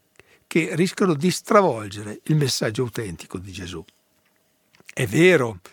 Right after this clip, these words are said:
che i farisei osservavano molti dei precetti della legge, ma spesso e volentieri trascuravano prescrizioni più importanti di essa, come la giustizia, la misericordia, la fedeltà, cosa questa che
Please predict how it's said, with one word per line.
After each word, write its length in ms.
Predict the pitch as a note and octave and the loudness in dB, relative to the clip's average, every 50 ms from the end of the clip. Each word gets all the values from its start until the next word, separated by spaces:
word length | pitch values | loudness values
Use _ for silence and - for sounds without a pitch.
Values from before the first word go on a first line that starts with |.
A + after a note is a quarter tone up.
| - - - - - _ _ | -20 -20 -20 -20 -20 _ _
che 140 | _ - D3+ | _ 2 2
i 240 | C3+ C3+ C3+ D3 D#3 | 4 4 4 2 0
farisei 480 | - - C#3 D3+ D#3+ C#3 C3 D3 D3+ E3 | 0 2 4 6 6 6 6 6 6 6
osservavano 760 | D#3 - - D#3+ C3+ B2+ C3 C3+ C#3 C#3 C#3 C#3+ C3+ C#3 B2+ | 4 4 0 0 0 0 2 2 2 4 4 2 2 2 0
molti 560 | C3 D3+ C#3 D#3+ G3 G#3 G3 E3 C3+ - C3+ | 0 0 4 6 6 6 6 4 2 -2 -2
dei 140 | B2 C3 A2+ | -2 -2 -2
precetti 560 | - - C3+ B2 - - C#3+ B2+ - - C3 | 0 -2 -4 -2 0 0 0 0 0 -2 -4
della 220 | A#2 B2 A#2+ A#2 | -2 0 0 2
legge, 500 | A#2+ C3 B2+ A#2 G#2 F2+ - - F#2+ G#2 _ _ _ _ _ - - - - - - _ | 2 2 2 0 -2 -6 -10 -14 -14 -16 _ _ _ _ _ -20 -20 -20 -20 -20 -12 _
ma 140 | - D3+ E3 D#3+ | 2 4 4 4
spesso 420 | - - - G3 E3+ - - B2+ | 4 4 4 4 4 4 2 0
e 20 | |
volentieri 640 | C3+ C#3+ F#3 A#3+ B3+ A3 - F3+ E3+ F3 F3+ F#3 E3+ | 2 2 4 4 2 2 4 4 6 6 6 6 4
trascuravano 920 | - - G#3 G#3+ - - - - F3 D3+ C#3+ C#3+ D3 D3 D#3 D#3 D#3 E3+ - _ _ | 2 2 2 2 2 0 -2 2 4 6 8 8 8 6 6 4 2 0 0 _ _
prescrizioni 640 | - - - A3 - - - B2+ - - F#3+ F#3 D3 | 0 2 2 2 0 -4 -8 -6 0 2 2 2 2
più 160 | A2+ - A3 | 2 2 2
importanti 880 | G#3 F3+ - - C#3 C3 - _ - G#3+ A3+ G#3 D#3 A#2+ G#2+ - - A#2+ | 2 2 2 0 -2 -2 0 _ 4 4 6 4 2 0 -4 -10 -12 -12
di 140 | G#2 A2+ A2+ | -8 -6 -2
essa, 360 | B2 B2 A2 G#2 - - A#2 | -2 -2 -2 -4 -6 -8 -4
come 280 | A2 D#3+ C#3+ B2+ A#2+ - | -2 -2 -2 -2 -4 -8
la 140 | - A#2+ B2 | -6 -6 -4
giustizia, 840 | B2 A#2 D3+ D3 - - - A#3 G#3+ G3 F#3 - - - - A#2 A2+ | -2 -2 -2 -2 -2 0 2 4 6 6 6 4 0 -6 -12 -10 -10
la 100 | G#2 G2+ | -8 -8
misericordia, 960 | G#2+ A#2 A2+ - D#3 C#3+ D3+ D3 - - G3 F#3 F#3 E3 C#3+ A#2+ G#2 G#2 A#2 | -8 -8 -4 -4 -2 -2 -2 -2 2 6 6 8 8 6 4 0 -4 -10 -12
la 100 | A#2 A2 | -12 -12
fedeltà, 760 | G2+ - D3+ D3 D3+ E3+ D#3+ - _ - F#3+ F3+ D#3 B2+ - - _ _ _ _ _ _ _ _ _ _ | -10 -6 -2 0 0 0 0 0 _ 6 6 6 6 4 2 -4 _ _ _ _ _ _ _ _ _ _
cosa 320 | - - A#2+ C3 B2 E3+ E3 | -4 -2 0 2 2 0 0
questa 480 | - C#3 C3 C#3 B2+ - - F3+ D#3 | 0 0 0 0 0 0 0 0 0
che 320 | - - C#3 C3 B2+ - | 0 -2 -2 -2 -2 -4